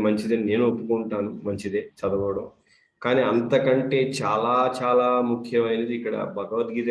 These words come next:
యథాతథంలో ఇస్తున్న ఏదైతే భాష్యం, అర్థం ఉందో,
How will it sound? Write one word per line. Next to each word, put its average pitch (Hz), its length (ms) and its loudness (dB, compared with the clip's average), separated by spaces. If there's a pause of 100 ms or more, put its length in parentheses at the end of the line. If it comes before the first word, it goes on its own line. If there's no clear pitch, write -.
యథాతథంలో 107 680 0 (100)
ఇస్తున్న 104 360 -8
ఏదైతే 101 300 -4 (120)
భాష్యం, 104 480 -2 (160)
అర్థం 104 380 -8
ఉందో, 90 260 -6